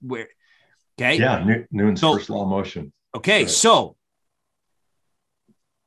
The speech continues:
Speaker 1: is there enough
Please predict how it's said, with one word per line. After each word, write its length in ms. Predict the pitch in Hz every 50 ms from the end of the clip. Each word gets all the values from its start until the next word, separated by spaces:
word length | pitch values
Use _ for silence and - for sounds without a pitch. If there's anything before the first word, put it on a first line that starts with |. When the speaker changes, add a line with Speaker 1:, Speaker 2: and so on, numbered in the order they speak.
| _ _ _ _ - _ _ _ _ _ _ _ _
Speaker 1:
is 680 | 185 190 208 220 240 269 277 285 277 269 262 - - - _ _ _
there 800 | 107 95 95 107 165 190 190 180 170 165 160 160 165 165 - _ _
enough 600 | 139 139 139 135 139 147 156 165 185 196 196 -